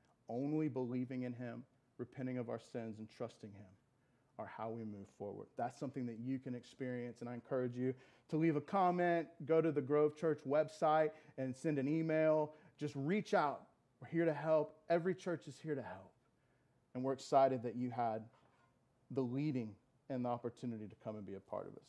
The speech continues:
So I'd like to just pray for us, and we'll continue in worship. Heavenly Father, we love you. Thank you that your wisdom includes important instruction,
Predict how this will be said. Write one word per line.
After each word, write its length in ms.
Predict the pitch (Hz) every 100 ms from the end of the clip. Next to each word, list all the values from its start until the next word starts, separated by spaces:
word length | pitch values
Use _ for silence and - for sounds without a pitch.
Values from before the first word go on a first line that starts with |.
| -
So 60 |
I'd 80 | 135
like 180 | 156 170
to 60 | 165
just 200 | 139 -
pray 180 | 147 147 202
for 180 | 220
us, 80 | 226 - _ _ _ _ _ _ _ -
and 80 | 120
we'll 120 | 117
continue 400 | 117 - 113 107
in 120 | 101
worship. 300 | 90 92 - - _ _ _ _ _ _ _ _ _ _ _ _ - _ _ _ _ _ _ -
Heavenly 260 | 151 151 147
Father, 340 | 156 151 143
we 100 | 139
love 260 | 127 127 143
you. 160 | 175 175 - - - _ _ _ _ _ _ _ _ _ _ _ _
Thank 220 | 147 143
you 100 | 170
that 120 | 151
your 200 | 143 147
wisdom 640 | 143 131 147 139 185 208 - _ _ _ _ _ _ _ _ - - _ - - _ _ _ _ _ _ _ _
includes 560 | 143 147 - 165 160 131
important 480 | 139 - 175 185 170
instruction, 760 | 147 - 151 151 - 214 233